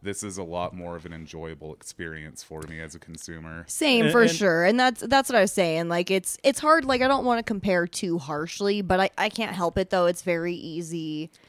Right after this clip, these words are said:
Speaker 1: Well, and we
Speaker 2: to
Speaker 1: should,
Speaker 2: do.
Speaker 1: though, because they came out around the same time.
Speaker 3: They're
Speaker 1: They're
Speaker 3: very,
Speaker 1: kinda
Speaker 3: they're
Speaker 1: the
Speaker 3: mar-
Speaker 1: same setting.
Speaker 3: they're kinda, you know, they're, they are very similar.
Speaker 2: Yes,
Speaker 1: Yeah.
Speaker 2: very much
Speaker 3: And
Speaker 2: so.
Speaker 3: a big part of what makes those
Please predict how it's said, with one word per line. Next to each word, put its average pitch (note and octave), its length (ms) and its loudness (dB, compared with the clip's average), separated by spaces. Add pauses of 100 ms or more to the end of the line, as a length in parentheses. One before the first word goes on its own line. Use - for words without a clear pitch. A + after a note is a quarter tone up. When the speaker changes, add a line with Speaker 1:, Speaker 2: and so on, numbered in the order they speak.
(300)
Speaker 1:
Well, D3+ 240 0
and D3 320 -2
we E3+ 120 -2
Speaker 2:
to C#4+ 120 2
Speaker 1:
should, D#3+ 220 0
Speaker 2:
do. A3+ 160 2
Speaker 1:
though, B3+ 580 -2
because A#2 320 -4
they A2+ 140 -4
came B2+ 320 -6
out A2+ 180 -4
around G2+ 280 -6
the F2+ 60 -10
same F#2 320 -8
time. F2+ 380 -10
Speaker 3:
They're C#3+ 120 2
Speaker 1:
They're C#3 60 -2
Speaker 3:
very, D#3+ 260 2
Speaker 1:
kinda - 100 0
Speaker 3:
they're C#3+ 100 6
Speaker 1:
the C#3 60 2
Speaker 3:
mar- C#3+ 180 2
Speaker 1:
same G2+ 140 -8
setting. F2 640 -8
Speaker 3:
they're D3 200 0
kinda, C3+ 880 4
you B2 100 2
know, A2+ 300 -2
they're, A#2 300 -2
they B2+ 260 -4
are A#2 280 0
very A#2 280 -2
similar. A#2+ 560 -4 (180)
Speaker 2:
Yes, F#3+ 420 0
Speaker 1:
Yeah. - 40 -2
Speaker 2:
very G#3+ 300 2
much F3 200 0
Speaker 3:
And C#3 140 2
Speaker 2:
so. E3 380 0 (640)
Speaker 3:
a D#3+ 100 -2
big G3+ 300 0
part D3 320 6
of D3 80 4
what C3+ 160 4
makes C#3 340 0
those B2+ 560 2